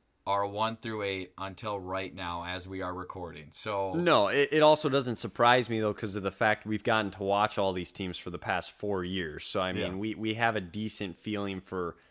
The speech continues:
Speaker 2: what our idea of each of these teams is, I
Speaker 1: Don't
Speaker 2: guess.
Speaker 1: worry, folks. We will argue and disagree about some things throughout the season. That will happen. It is not just gonna be we're gonna agree on everything throughout the year. So,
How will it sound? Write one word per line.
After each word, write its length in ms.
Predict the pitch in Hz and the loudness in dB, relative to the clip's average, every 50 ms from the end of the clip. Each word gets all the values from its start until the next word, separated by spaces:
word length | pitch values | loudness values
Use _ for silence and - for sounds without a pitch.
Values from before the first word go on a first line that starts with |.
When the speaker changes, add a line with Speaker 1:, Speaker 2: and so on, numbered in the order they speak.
| _ _ _ _ _ _ - | _ _ _ _ _ _ -14
Speaker 2:
what 480 | - 101 104 104 104 107 113 117 117 110 | -10 -8 -6 -4 0 2 4 6 6 6
our 240 | 104 104 101 101 101 | 6 6 6 6 4
idea 400 | 98 95 92 90 101 98 92 92 | 4 2 0 0 0 0 0 0
of 100 | 90 92 | 0 -2
each 200 | 92 90 - - | -4 -6 -6 -6
of 100 | 92 85 | -6 -6
these 180 | 92 90 85 - | -6 -8 -8 -10
teams 360 | - - 95 87 85 82 78 | -10 -10 -8 -8 -8 -6 -6
is, 180 | 87 85 78 | -6 -6 -6
I 40 | 78 | -4
Speaker 1:
Don't 160 | 78 131 147 165 | -2 0 0 0
Speaker 2:
guess. 60 | 143 | 0
Speaker 1:
worry, 180 | 143 143 135 131 | 0 0 0 -2
folks. 320 | 123 - 104 95 - - | -2 -2 -4 -4 -4 -6
We 160 | 101 110 120 127 | -8 -8 -6 -4
will 200 | 135 143 131 - | -2 -4 -4 -4
argue 640 | 101 104 110 117 120 117 117 117 120 120 120 120 117 | -4 -4 -4 -4 -4 -4 -6 -6 -4 -4 -4 -6 -8
and 160 | 101 101 95 | -10 -12 -10
disagree 540 | 87 107 107 - - 98 92 98 104 104 101 | -10 -10 -10 -10 -10 -12 -10 -10 -10 -8 -8
about 320 | 98 87 87 95 95 92 - | -8 -6 -6 -6 -6 -6 -10
some 160 | - 98 95 | -12 -14 -14
things 320 | - - 92 92 92 90 - | -12 -12 -10 -10 -10 -12 -12
throughout 400 | - 98 92 85 92 95 95 - | -12 -10 -8 -6 -6 -6 -6 -8
the 80 | 92 90 | -12 -12
season. 420 | - - 90 85 78 76 80 85 | -12 -10 -12 -12 -12 -14 -10 -6
That 220 | 95 101 107 95 | -4 -4 -4 -4
will 280 | 101 110 113 113 117 113 | -4 -2 0 0 0 0
happen. 560 | 107 107 98 95 92 - - 67 69 76 82 85 | -2 -2 -4 -4 -4 -6 -10 -16 -16 -14 -12 -10
It 120 | 98 98 | -8 -8
is 180 | 104 104 95 101 | -8 -8 -10 -8
not 300 | 104 101 104 104 101 - | -6 -6 -4 -4 -6 -6
just 240 | - 107 95 - - | -8 -10 -10 -10 -10
gonna 160 | 107 95 95 | -10 -10 -10
be 180 | 90 98 98 95 | -8 -8 -8 -8
we're 180 | 95 101 98 | -8 -8 -8
gonna 160 | 87 101 98 95 | -8 -8 -10 -10
agree 280 | 90 92 98 98 95 | -10 -10 -8 -6 -6
on 160 | 95 90 92 95 | -6 -6 -6 -8
everything 460 | 90 87 92 92 90 - 87 90 87 | -8 -8 -10 -10 -10 -12 -14 -14 -12
throughout 320 | - 90 85 85 82 - | -12 -10 -10 -10 -10 -10
the 80 | - - | -14 -14
year. 240 | 80 82 73 - - | -14 -14 -14 -14 -16
So, 320 | - - - 73 67 | -16 -16 -16 -16 -18